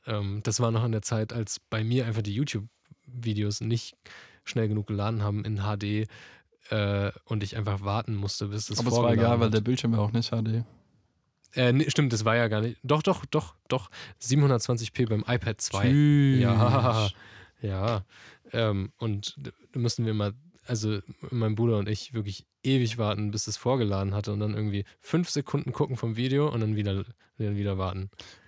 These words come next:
Speaker 2: Uff.
Speaker 1: Ja, da hatten wir noch einen alten W lan-Router.
Speaker 2: Also
Speaker 1: Aber
Speaker 2: du schwelgst hier ein bisschen in Emotionen, aber uns rennt auch ein bisschen die Zeit weg.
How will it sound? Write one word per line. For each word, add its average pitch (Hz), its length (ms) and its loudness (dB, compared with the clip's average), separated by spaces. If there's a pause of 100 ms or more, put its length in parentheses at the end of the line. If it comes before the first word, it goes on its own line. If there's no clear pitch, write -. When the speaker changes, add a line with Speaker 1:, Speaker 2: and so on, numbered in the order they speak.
Speaker 2:
Uff. - 300 -10 (160)
Speaker 1:
Ja, 101 240 -2 (360)
da 110 100 -2
hatten 101 100 0
wir 110 60 0
noch 110 100 2
einen 110 100 0
alten 107 300 -4
W 107 80 -2
lan-Router. 95 560 -2 (1160)
Speaker 2:
Also 120 180 2
Speaker 1:
Aber 113 140 2
Speaker 2:
du 110 60 4
schwelgst 135 280 4
hier 143 100 4
ein 135 40 8
bisschen 135 320 2
in 127 300 2
Emotionen, 127 440 0
aber 127 320 0 (240)
uns 117 220 -2
rennt 123 140 2
auch 120 100 0
ein 123 80 0
bisschen 127 240 0
die 117 80 -4
Zeit 107 360 -2
weg. 107 140 -4